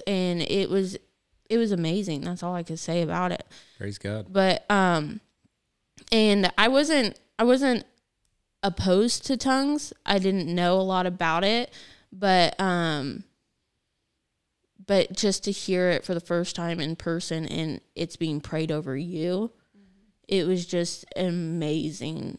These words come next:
Speaker 1: to hear it, to just, to feel the spirit coming off of it. And, um, I had just closed my eyes and I felt like it was a good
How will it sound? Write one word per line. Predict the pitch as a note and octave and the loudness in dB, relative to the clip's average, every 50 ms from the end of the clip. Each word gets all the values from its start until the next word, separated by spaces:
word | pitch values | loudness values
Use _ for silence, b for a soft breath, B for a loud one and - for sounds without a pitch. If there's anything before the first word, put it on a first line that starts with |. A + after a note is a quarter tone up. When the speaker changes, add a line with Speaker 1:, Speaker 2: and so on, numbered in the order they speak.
| _ _ _ _ _ - | _ _ _ _ _ -8
Speaker 1:
to | - F3+ | -6 -6
hear | E3+ - - E3+ E3+ F3 | -6 -4 -4 -4 -2 0
it, | E3+ E3 D#3 - - | 2 0 0 -2 -4
to | - F3 D#3+ D#3+ D#3 - - - | -6 -4 -4 -2 -4 -4 -6 -6
just, | - F3+ E3+ - _ - F3 | -8 -8 -8 -8 _ -12 -6
to | F#3 F3+ E3 | -4 -4 -4
feel | - _ _ - F#3+ F#3 F#3 F3+ F3+ | -6 _ _ -6 -2 0 0 0 0
the | E3+ E3 D#3+ | 0 -2 -4
spirit | - - - - E3+ E3+ F3 F3 F3 - - | -4 -4 -4 -4 -2 -2 -2 -2 -4 -4 -6
coming | - E3 F3 F3 E3+ D3 | -8 -6 -6 -6 -6 -6
off | A#2+ - F3 - - | -6 -8 -8 -6 -4
of | F#3 F#3 | -4 -2
it. | G3 G3 G#3 - b b b b b b b b b b b b b - | -2 -2 -4 -4 b b b b b b b b b b b b b -2
And, | G3 G3 F#3+ F#3+ F3+ F3+ - - | 0 2 2 2 2 0 0 0
um, | F3+ F#3+ F3+ E3+ D#3+ C#3+ C#3 - - | 0 0 2 2 0 0 -4 -4 0
I | - G#3+ G#3+ | 2 2 4
had | A3 G3+ | 2 2
just | A3+ G#3+ - | 0 -4 -4
closed | - A#3 G#3+ G#3 G#3+ G#3 | 0 2 2 2 2 2
my | G3 F3+ F3 - | 0 -2 -2 -2
eyes | - D#3 E3 E3+ E3+ E3+ E3 D#3 C#3+ E3 - - | -2 -2 0 0 0 2 2 0 0 -2 -4 -6
and | - F3+ E3+ E3 D#3 C#3+ | -4 -2 -2 -2 -2 -2
I | - E3 E3+ F3+ | -2 0 0 0
felt | F3 - F3 E3+ E3 - | 0 0 0 0 0 0
like | - D#3 D#3 D#3+ - | -2 -2 -2 -2 -2
it | D3+ F#2+ D2+ | -4 -4 -2
was | D3 D#3+ E3+ | -4 -6 -6
a | D#3 | -6
good | D#3 E3 D#3+ C#3+ C#3 F3 F3 | -6 -4 -4 -4 -4 -6 -8